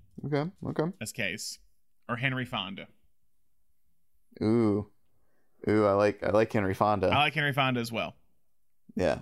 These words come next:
Speaker 2: And
Speaker 1: right.
Speaker 2: that,
Speaker 1: Let's
Speaker 2: and
Speaker 1: go
Speaker 2: that's,
Speaker 1: with that.
Speaker 2: that's gonna come into play a little bit later, too. But yeah, Henry Fonda as well.
Speaker 1: Okay. Uh, let's get Madeline.
Speaker 2: So I have Jane Fonda for Madeline. <laughs>
Speaker 1: Hey. Okay. All right. I like that.
Speaker 2: I didn't realize that. I was like, "Oh, yeah, I just put two, uh, uh, uh,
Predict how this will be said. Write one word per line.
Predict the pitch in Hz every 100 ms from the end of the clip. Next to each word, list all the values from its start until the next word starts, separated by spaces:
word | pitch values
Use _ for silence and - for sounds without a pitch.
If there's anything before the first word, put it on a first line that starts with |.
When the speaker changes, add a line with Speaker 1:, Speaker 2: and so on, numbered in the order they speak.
| -
Speaker 2:
And | 107
Speaker 1:
right. | 101
Speaker 2:
that, | 156 -
Speaker 1:
Let's |
Speaker 2:
and | 143
Speaker 1:
go | 151
Speaker 2:
that's, | 113
Speaker 1:
with | 113 101
that. | - -
Speaker 2:
that's | 131 135
gonna |
come | 160
into | 139
play | 131 147
a |
little | 127 117
bit | 104
later, | 107
too. | 98 101 92
But | 117
yeah, | 101
Henry | 127 123
Fonda | 120 110 104
as | 95 -
well. | - -
Speaker 1:
Okay. | 95 123 139 -
Uh, | 113 110 95
let's | 107 -
get | 127
Madeline. | 110 101 110 131 165 _ _ _ _ _ _ _ -
Speaker 2:
So | -
I | 147
have | 151
Jane | 147 151 151
Fonda | 117 98 - 113
for | -
Madeline. | 120 113 113 -
<laughs> | - - - - -
Speaker 1:
Hey. | 131 - 143 117 101 98 - - - - -
Okay. | - 180 202 277 -
All | 185
right. | 185 185 -
I |
like | 185 196 -
that. | 127 - - - - -
Speaker 2:
I | 185 214
didn't | 247 214
realize | 214 220
that. | 196 175
I |
was | 165
like, | 190
"Oh, | 208
yeah, | 202 180
I |
just | 185 -
put | 226 -
two, | - 180
uh, | 156 151
uh, |
uh, | 143 139 135 - 127 120 120